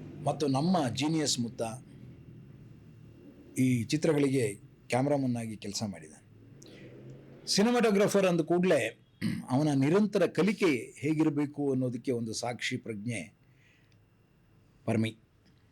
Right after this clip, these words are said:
ನಾವು ಅವನ ಪರ್ಮಿ ಅಂತ ಕರೆಯೋದು. So ಆಕಸ್ಮಿಕವಾಗಿ ಆಕಸ್ಮಿಕದ ಬಗ್ಗೆ ಮಾತನಾಡೋಕ್ಕೆ ಅವನನ್ನು ಕೇಳ್ತಾ ಇದ್ದೇವೆ.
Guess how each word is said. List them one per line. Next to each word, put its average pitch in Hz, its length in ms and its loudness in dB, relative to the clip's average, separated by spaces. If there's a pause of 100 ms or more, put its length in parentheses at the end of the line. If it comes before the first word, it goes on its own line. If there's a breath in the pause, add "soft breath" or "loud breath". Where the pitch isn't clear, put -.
(240)
ನಾವು 127 180 2
ಅವನ 120 160 2
ಪರ್ಮಿ 110 240 0
ಅಂತ 95 100 -4
ಕರೆಯೋದು. 90 480 -10 (1200 loud breath)
So 123 300 0 (1300)
ಆಕಸ್ಮಿಕವಾಗಿ 156 1120 2 (280)
ಆಕಸ್ಮಿಕದ 208 840 2
ಬಗ್ಗೆ 170 300 0
ಮಾತನಾಡೋಕ್ಕೆ 143 720 0
ಅವನನ್ನು 127 320 -4
ಕೇಳ್ತಾ 113 320 -6
ಇದ್ದೇವೆ. 82 360 -14